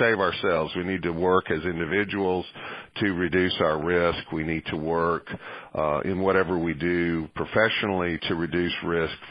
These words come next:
for our fellow travelers. So I'm not sure we're gonna get to the point where anybody recognizes, uh,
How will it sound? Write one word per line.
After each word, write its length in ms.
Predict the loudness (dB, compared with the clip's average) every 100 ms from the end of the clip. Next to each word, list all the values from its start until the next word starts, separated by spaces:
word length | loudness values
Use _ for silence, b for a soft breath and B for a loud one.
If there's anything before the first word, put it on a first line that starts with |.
| -6
for 480 | -2 0 0 0 0
our 140 | -2 2
fellow 260 | 2 2
travelers. 640 | 0 2 2 2 0 -4 -2
So 360 | 2 2 2 -2 B B B B B B 0
I'm 140 | 2 4
not 180 | 4 2 0
sure 160 | 2 2
we're 140 | 2
gonna 240 | 0 -2
get 280 | 0 0 2
to 100 | 0
the 100 | -2
point 500 | -2 -4 -4 -4 -4
where 460 | -4 -2 0 0 -2
anybody 500 | 0 0 2 4 4
recognizes, 1040 | 4 2 2 -2 -2 -2 -2 -2 -4 -4 -6 -8 -6
uh, 380 | -4 -2 -4